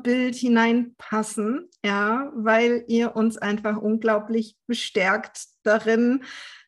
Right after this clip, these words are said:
auch da neue Wege zu gehen.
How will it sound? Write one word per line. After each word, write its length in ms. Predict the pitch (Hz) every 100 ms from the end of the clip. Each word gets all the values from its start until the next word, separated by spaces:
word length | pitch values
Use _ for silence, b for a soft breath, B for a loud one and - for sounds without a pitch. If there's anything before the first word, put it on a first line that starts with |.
| _ _ _
auch 300 | 277 285 -
da 240 | 302 359
neue 400 | 262 247 269 302 247
Wege 300 | 277 311 415
zu 240 | - 233
gehen. 560 | 180 185 185 185 294